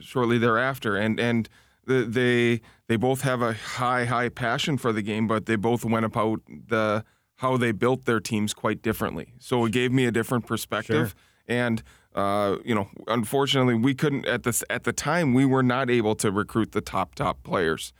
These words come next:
Speaker 2: Right.
Speaker 1: We had to concentrate more on, on those intangibles and, and finding someone under a, under a rock somewhere. And, uh, we worked ext-, and we didn't have the resources at, that, that, that we were used to even here.
Speaker 2: Sure.
Speaker 1: Uh, so it,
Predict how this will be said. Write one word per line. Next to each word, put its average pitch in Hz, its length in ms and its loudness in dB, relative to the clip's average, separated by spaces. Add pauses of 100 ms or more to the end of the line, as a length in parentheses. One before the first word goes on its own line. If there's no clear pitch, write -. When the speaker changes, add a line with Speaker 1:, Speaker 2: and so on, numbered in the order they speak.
Speaker 2:
Right. 90 240 -4
Speaker 1:
We 120 120 4
had 117 180 0
to 113 80 -2
concentrate 127 560 -2
more 117 300 2
on, 110 220 0 (260)
on 120 160 0
those 113 200 0
intangibles 110 800 -2
and, 107 220 0 (260)
and 110 160 0
finding 117 400 0
someone 113 360 0
under 113 400 2
a, - 100 -2
under 110 320 2
a 107 60 2
rock 107 360 0
somewhere. 107 580 -2 (320)
And, 120 460 -2
uh, 113 340 2 (360)
we 135 160 4
worked 131 320 2
ext-, - 320 -4
and 127 180 6
we 127 80 4
didn't 120 240 2
have 117 240 0
the 113 100 0
resources 104 800 -2
at, 107 200 0
that, 98 480 -4
that, 104 200 -2 (380)
that 104 180 0
we 110 100 2
were 107 140 4
used 104 300 -2
to 117 160 0
even 110 260 2
here. 104 400 0 (100)
Speaker 2:
Sure. 104 380 -4
Speaker 1:
Uh, 107 260 0
so 127 360 0 (340)
it, - 180 0